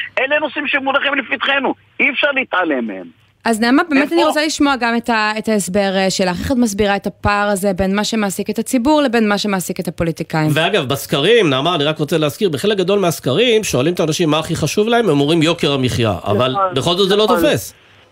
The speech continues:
Speaker 4: לא,
Speaker 1: אבל
Speaker 4: זה,
Speaker 1: אף
Speaker 4: זה
Speaker 1: אחד לא
Speaker 4: באמת
Speaker 1: שואל
Speaker 4: איזשהו
Speaker 1: אותם את
Speaker 4: דיסוננס.
Speaker 1: השאלה, האם זה, בגלל זה יצביעו כן או לא.
Speaker 4: לא, אנחנו אגב כן שואלים, אנחנו בגלובס גם שאלנו, ואנחנו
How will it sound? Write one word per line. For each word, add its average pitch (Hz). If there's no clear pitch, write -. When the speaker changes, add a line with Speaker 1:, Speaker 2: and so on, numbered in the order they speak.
Speaker 4:
לא, 254
Speaker 1:
אבל 247
Speaker 4:
זה, 196
Speaker 1:
אף 214
Speaker 4:
זה 220
Speaker 1:
אחד -
לא 208
Speaker 4:
באמת 226
Speaker 1:
שואל 226
Speaker 4:
איזשהו 262
Speaker 1:
אותם 226
את 214
Speaker 4:
דיסוננס. 214
Speaker 1:
השאלה, 208
האם 220
זה, 220
בגלל 190
זה 220
יצביעו 208
כן 196
או -
לא. 202
Speaker 4:
לא, 277
אנחנו 233
אגב 214
כן 311
שואלים, 247
אנחנו 220
בגלובס 226
גם 247
שאלנו, 240
ואנחנו 185